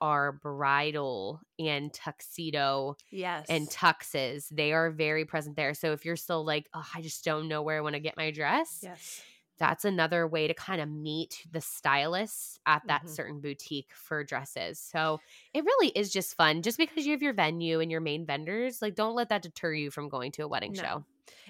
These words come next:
Speaker 2: And another thing, uh, you said, you know, you get to meet your vendors and stuff. That's great. But like I said earlier, don't turn your meet and greet into, like, a consultation.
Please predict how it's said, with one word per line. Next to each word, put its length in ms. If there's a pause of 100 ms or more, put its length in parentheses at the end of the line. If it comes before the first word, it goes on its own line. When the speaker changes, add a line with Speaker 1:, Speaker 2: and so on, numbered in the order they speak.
(120)
Speaker 2:
And 420
another 360
thing, 260
uh, 120
you 200
said, 220
you 80
know, 60
you 120
get 120
to 80
meet 180
your 120
vendors 360
and 80
stuff. 180
That's 280
great. 520
But 100
like 160
I 80
said 240
earlier, 500
don't 480
turn 360
your 180
meet 280
and 140
greet 260
into, 380
like, 200
a 40
consultation. 920